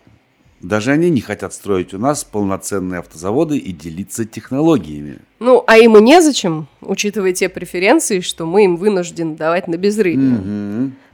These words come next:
Speaker 2: Так что наши поднебесные друзья и без миллиардных затрат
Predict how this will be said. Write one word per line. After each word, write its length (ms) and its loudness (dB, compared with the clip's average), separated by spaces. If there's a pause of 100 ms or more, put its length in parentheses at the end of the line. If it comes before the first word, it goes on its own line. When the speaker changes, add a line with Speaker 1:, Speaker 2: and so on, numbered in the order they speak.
Speaker 2:
Так 200 -4
что 380 -8
наши 360 -2
поднебесные 600 -4
друзья 560 0
и 160 -2
без 460 -6
миллиардных 960 2
затрат 640 0